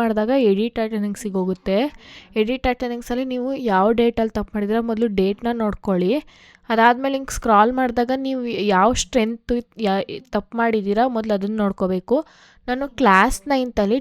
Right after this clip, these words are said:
ಟ್ವೆಂಟಿ ಒನ್ ಮನ್-, ಒನ್ ಮೆಂಬರ್ಸ್, ಇಪ್ಪತ್ತೊಂದು ಜನ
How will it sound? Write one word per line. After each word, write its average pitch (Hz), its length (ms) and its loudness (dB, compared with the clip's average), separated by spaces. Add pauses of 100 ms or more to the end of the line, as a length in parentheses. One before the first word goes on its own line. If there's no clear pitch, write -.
ಟ್ವೆಂಟಿ 196 320 -2
ಒನ್ 254 260 0
ಮನ್-, 233 220 -4 (320)
ಒನ್ 220 100 -2 (100)
ಮೆಂಬರ್ಸ್, 214 380 -2 (420)
ಇಪ್ಪತ್ತೊಂದು 254 640 -2
ಜನ 226 200 0